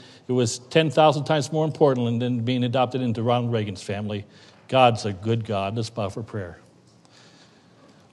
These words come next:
Lord, thank you for your word. Lord, help us to understand the adoption of sons. Just in at least a glimpse of it, help us to scratch the tip of the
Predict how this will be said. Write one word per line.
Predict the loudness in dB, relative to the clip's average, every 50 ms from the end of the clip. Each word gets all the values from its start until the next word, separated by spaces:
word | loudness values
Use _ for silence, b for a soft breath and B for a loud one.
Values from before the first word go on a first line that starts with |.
| _ -2
Lord, | 2 2 4 6
thank | 6 6 6 4
you | 2
for | 2 4 4
your | 4 4
word. | 4 2 2 2 2 0 -2 -4 -6 -10 B B B B B B B B B B B B B B _ _ _ -20 -20 -20 _ _ _ _ _ _ b b b b b b b b b b b b b b b _ _ _ _ _ _ _ _ -2
Lord, | 2 4 6 8
help | 8 8 8 8
us | 4 2 2
to | 2
understand | 2 2 0 2 2 2 4 4
the | 2
adoption | 2 2 4 6 6 6 6 2 -6 -4 -4
of | -4 -4
sons. | -4 -4 -4 -2 -2 -2 -2 -4 -6 -8 -12 -14 -14 -18 -20 _ _ _ _ _ _ _ _ _ _ _ -20 -12 -6
Just | -2 -2 -2 0 0
in | 0
at | 0 0 0 -2 -2
least | 0 2 2 0 0 0
a | 0 -2
glimpse | -2 0 0 2 2 2 0 -2 -2
of | 0
it, | 0 2
help | 2 2 0 0 0
us | -4 -6 -6
to | -8 -8
scratch | -6 0 4 4 4 4 2 -4
the | -8 -8
tip | -4 -2 -2 0 0 0
of | -2 0
the | 0 -2 -2